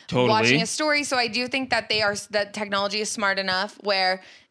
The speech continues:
Speaker 2: it's watching your habits and, like, kind of telling you what you need.
Speaker 1: Yes.
Speaker 2: And they do know you're making music, but that one's very specific. And it's harder for me the more specific it gets. If it was just, like,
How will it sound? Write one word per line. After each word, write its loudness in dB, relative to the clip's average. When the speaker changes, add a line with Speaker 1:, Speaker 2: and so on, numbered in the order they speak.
Speaker 2:
it's -6
watching -2
your 0
habits -4
and, -4
like, -4
kind -4
of -6
telling -6
you -6
what -2
you -4
need. -4
Speaker 1:
Yes. 0
Speaker 2:
And 0
they 0
do -4
know 0
you're 0
making -6
music, -4
but -6
that 0
one's -2
very 0
specific. -4
And 0
it's -4
harder 0
for -12
me -4
the -4
more -4
specific -6
it -8
gets. -2
If -6
it 0
was -2
just, -6
like, -6